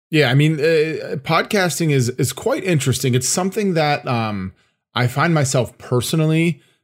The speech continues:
still extremely intrigued by, but I'm always jumping in and out between podcasts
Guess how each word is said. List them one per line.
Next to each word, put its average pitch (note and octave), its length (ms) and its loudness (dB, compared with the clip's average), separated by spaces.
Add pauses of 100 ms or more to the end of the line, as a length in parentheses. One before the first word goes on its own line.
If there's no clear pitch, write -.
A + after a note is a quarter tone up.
still D#3+ 380 4
extremely F#3 520 0
intrigued B2+ 500 0
by, G#2 240 2
but A#2 120 -2
I'm B2 140 0
always G3 280 0
jumping C3+ 540 0
in A#2 200 0
and A2 100 0
out F#2+ 240 -4
between G2+ 380 -8
podcasts B2 1040 0